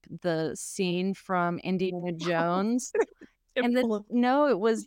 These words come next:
Speaker 2: Oh,
Speaker 1: the,
Speaker 2: no.
Speaker 1: the
Speaker 2: Uh,
Speaker 1: Last Crusade, Raider-, no, Raiders of the Lost Ark, I don't know. Whichever one,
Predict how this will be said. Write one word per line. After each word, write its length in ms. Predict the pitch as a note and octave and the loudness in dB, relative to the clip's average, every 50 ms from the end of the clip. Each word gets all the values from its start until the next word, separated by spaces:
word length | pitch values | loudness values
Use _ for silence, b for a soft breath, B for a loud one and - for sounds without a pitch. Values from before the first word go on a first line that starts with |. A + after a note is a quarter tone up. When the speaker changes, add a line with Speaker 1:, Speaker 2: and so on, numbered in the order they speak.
| - C4 | 0 2
Speaker 2:
Oh, 140 | A#3+ A#3+ | 4 4
Speaker 1:
the, 60 | A#3 G#3+ | 6 4
Speaker 2:
no. 320 | A3+ G#3+ F#3+ F3+ F3+ G3 - | 4 4 4 2 2 2 0
Speaker 1:
the 60 | A#3+ | 0
Speaker 2:
Uh, 40 | A3 | 0
Speaker 1:
Last 560 | G#3 G#3 G3+ F#3+ F#3+ G3 G#3 A3+ - - - | 0 0 2 4 4 4 4 2 0 -4 -6
Crusade, 1080 | - - C#4 B3+ A#3+ - - - A#3+ A3 A3 A3 A3 A3+ A#3 B3 C4 C4 C4+ C#4 - - _ _ _ _ - | -4 -2 -2 -2 -2 -4 -4 -2 0 2 2 2 2 0 0 0 0 -2 -2 -4 -8 -8 _ _ _ _ -4
Raider-, 420 | A#3 A#3+ B3 B3+ B3+ C#4+ D4 C#4+ _ _ _ _ _ _ _ _ _ - | 0 2 2 2 2 0 -2 -2 _ _ _ _ _ _ _ _ _ -4
no, 300 | A#3 B3 B3+ A#3+ A3+ G3+ | -2 0 2 2 0 0
Raiders 400 | F3+ G3 G#3 G#3+ A3+ C#4 C4 C4+ | 0 0 0 0 0 -2 -4 -4
of 80 | C#4+ | -4
the 80 | B3+ C4 | -4 -4
Lost 380 | B3 A#3+ B3 B3 A#3+ - - B3 | 0 2 2 2 0 0 -4 -6
Ark, 100 | - - - | -4 0 2
I 80 | B3 | 2
don't 100 | C4 B3+ | 2 2
know. 120 | A3+ F#3+ E3 | 2 0 0
Whichever 480 | G3 B3+ - - D4 D4+ C#4+ E4 D#4+ | -2 -2 -2 0 0 0 2 2 0
one, 520 | D4+ C4 C4 B3 B3 B3 B3+ C4 C4 C4 | 0 0 0 2 2 2 2 2 0 0